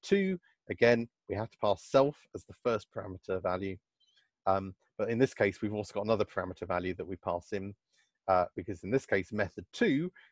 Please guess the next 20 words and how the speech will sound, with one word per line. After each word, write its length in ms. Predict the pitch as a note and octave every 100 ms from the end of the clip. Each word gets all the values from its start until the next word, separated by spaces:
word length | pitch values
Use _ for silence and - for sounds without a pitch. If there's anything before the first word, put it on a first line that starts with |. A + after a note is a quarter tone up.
| _
is 160 | G#2+ F#2+
going 220 | G#2+ G2
to 100 | - -
do 180 | C#3+ B2+
something, 560 | - F#2 - F#2 F2+ - _ _
uh, 160 | F#2+ F#2 -
with 180 | G2+ F#2+ -
this 360 | F2+ - - _ -
method 280 | F2 - F2
parameter 400 | - F2 E2 -
one. 220 | F2 E2 D#2+ _ _ _ _ _ _ _ _ _ _ _ _ _ _ _ -
So 120 | B2
that's 240 | F#3 G#3
an 60 | G3
abstract 500 | F#3+ F3 - A#2+ G#2
explanation. 560 | - - F#2+ F#2 G#2+
Let's 260 | A#2 D3+ -
look 180 | C#3 -
at 60 |
a, 260 | B2+ A#2+ A#2+